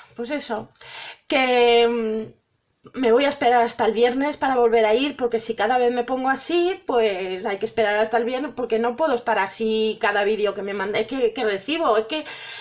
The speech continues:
eh, yo entiendo también, lo entiendo que os ponga, que digáis otra vez, "Vea, joder, qué pesadita", lo diréis, "Otra vez está ahí con la llorera, otra qué pesada", pero a veces la vida,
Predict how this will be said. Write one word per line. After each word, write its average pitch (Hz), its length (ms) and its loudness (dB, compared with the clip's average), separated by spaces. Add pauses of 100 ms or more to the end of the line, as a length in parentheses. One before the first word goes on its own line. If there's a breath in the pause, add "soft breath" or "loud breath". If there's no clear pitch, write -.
(320 loud breath)
eh, 262 680 0
yo 285 140 2
entiendo 294 640 2
también, 277 580 0
lo 233 80 2
entiendo 269 500 -2
que 262 80 -6
os 233 60 -6
ponga, 240 480 0
que 269 120 -4
digáis 233 360 0
otra 262 260 2
vez, 247 280 2
"Vea, 262 360 0
joder, 240 420 0
qué - 120 -8
pesadita", 254 680 -4
lo 220 100 2
diréis, 214 440 4
"Otra 202 360 -4
vez 220 160 -6
está 233 160 -8
ahí 220 100 -4
con 240 120 0
la 226 100 2
llorera, 240 560 2
otra 247 140 -4
qué 233 100 -6
pesada", 233 600 0
pero 202 420 -2 (1900 loud breath)
a 254 140 -2
veces 269 360 0
la 240 120 2
vida, 247 460 0